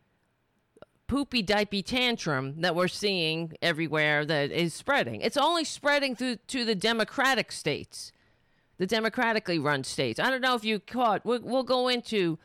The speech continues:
Twitler's press conference a little bit, 'cause it started again. And, uh, and yet again, M S N B C had to jump in. "Oh, breaking news. We gotta go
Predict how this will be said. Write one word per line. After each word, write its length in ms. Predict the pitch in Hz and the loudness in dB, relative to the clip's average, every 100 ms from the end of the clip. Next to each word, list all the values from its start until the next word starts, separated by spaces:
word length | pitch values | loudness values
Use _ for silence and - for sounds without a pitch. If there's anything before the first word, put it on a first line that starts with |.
| _ _ - | _ _ -6
Twitler's 800 | 220 220 - 175 165 160 143 - _ - | 0 2 2 2 2 0 -4 -10 _ -6
press 340 | 214 240 - | -2 0 -2
conference 800 | - 156 135 110 98 71 - - - _ _ _ _ | 0 2 0 -2 -6 -8 -12 -14 -16 _ _ _ _
a 80 | - | -4
little 260 | 160 156 147 | 0 0 0
bit, 300 | 123 127 - | 0 -2 -2
'cause 200 | 233 208 | -2 -2
it 120 | 220 | -6
started 520 | - 285 247 175 151 | -2 2 2 2 -2
again. 300 | 147 143 131 | -2 0 0
And, 180 | 185 240 | 2 2
uh, 80 | 269 - | 0 -2
and 280 | 254 294 294 | -2 0 0
yet 220 | 269 262 | 0 2
again, 600 | 277 202 175 131 131 147 - _ _ - | 0 0 2 2 -2 -6 -10 _ _ -8
M 200 | 156 165 | -2 0
S 160 | 175 | 2
N 160 | 196 190 | 2 2
B 140 | 220 | 0
C 460 | 202 - 160 95 113 _ _ _ - | 0 0 -2 -4 -14 _ _ _ -4
had 240 | 165 180 | 0 0
to 260 | 165 196 175 - - | 2 0 0 -4 -10
jump 440 | 147 147 175 190 190 | -4 0 2 2 2
in. 140 | 170 - - | 0 0 0
"Oh, 180 | 175 - - | 0 0 -6
breaking 600 | 147 147 202 208 247 220 | -2 2 2 2 0 2
news. 460 | 214 165 117 107 - - | 2 2 -2 -12 -16 -6
We 160 | 143 196 | 0 4
gotta 220 | 214 190 | 4 4
go 340 | 170 220 220 | 4 4 4